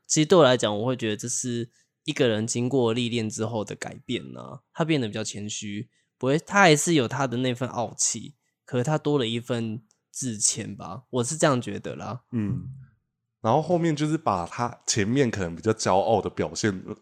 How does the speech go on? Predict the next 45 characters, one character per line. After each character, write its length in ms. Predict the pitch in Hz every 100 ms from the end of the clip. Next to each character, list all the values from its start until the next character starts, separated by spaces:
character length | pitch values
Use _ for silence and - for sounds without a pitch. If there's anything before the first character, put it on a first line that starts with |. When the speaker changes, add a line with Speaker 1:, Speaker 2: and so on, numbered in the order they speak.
| -
Speaker 2:
让 200 | 139 127
他 100 | 139
圆 220 | 131 95 104
化 220 | 143 104
回 160 | 208
来。 40 | 190
Speaker 1:
就 200 | 190 180 156 185
内 220 | 185 160
敛 120 | 160
一 160 | 151 143
点。 360 | 131 107 131 - _ -
Speaker 2:
对， 160 | 160
虽 160 | 127 202
然 100 | 147
都 100 | 147
是 120 | 139
同 200 | - 110
一 60 | 113
个 80 |
编 180 | 117 104
剧 160 | 135 131
写 200 | - 87
的， 100 | 92
可 140 | 120
是 60 | 160
我 140 | 165
会 220 | 135 170 - - _ -
觉 220 | 127 135
得 280 | - 165 139
这 140 | 170
件 180 | 165 151
事 240 | 127 151
情 160 | 113 95
是 140 | 131
让 220 | 135 120
我 260 | 90 85 85 95
有 100 | 117
点 300 | 113 95 95 _ _ _ _ -
偏 220 | 131 127
疑 240 | 117 90
惑 280 | 90 107 85
的。 120 | 110
Speaker 1:
哦， 80 | 135
是 300 | 123 180 147
哦。 380 | 117 107 104 117